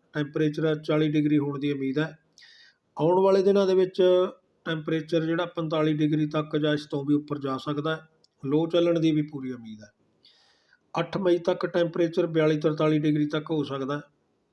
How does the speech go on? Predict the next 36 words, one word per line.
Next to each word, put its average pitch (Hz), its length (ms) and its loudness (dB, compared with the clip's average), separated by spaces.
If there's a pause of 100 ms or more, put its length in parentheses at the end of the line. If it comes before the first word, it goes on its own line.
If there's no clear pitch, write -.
(580)
ਅਤੇ 196 380 2
ਨੌ 156 300 0
ਮਈ 180 220 2
ਨੂੰ 220 120 0
ਇੱਕ 220 140 -6
ਹਲਕਾ 170 400 0
ਜਿਹਾ 196 140 2
ਡਿਸਟਰਬੈਂਸ 165 580 -2
ਦਿਖਾਈ 147 260 -2
ਦਿੰਦਾ 127 280 -8
ਹੈ, 117 60 -20 (640)
ਜਿਸ 151 180 -8
ਕਰਕੇ 170 440 0
ਕੁਛ 175 260 -4
ਏਰੀਆ 175 280 4
ਦੇ 175 100 4
ਵਿੱਚ 170 180 0
ਹਲਕੀ 165 400 -4
ਬੂੰਦਾਬਾਂਦੀ 156 580 0
ਹੋ 156 120 2
ਸਕਦੀ 147 440 0
ਹੈ 147 220 -4 (560)
ਤੇ 170 80 -6
ਟੈਂਪਰੇਚਰ 160 720 0 (140)
ਇੱਕ 175 180 -4
ਦੋ 170 140 2
ਡਿਗਰੀ 160 420 0
ਹੋਰ 143 300 0
ਹੇਠਾਂ 147 240 -4
ਆ 120 180 -6
ਸਕਦਾ 135 300 -4
ਹੈ। 156 100 -18 (540)
ਚਾਲੀ 170 320 4
ਡਿਗਰੀ 185 260 2
ਤੱਕ 175 260 0
ਟੈਂਪਰੇਚਰ 156 600 0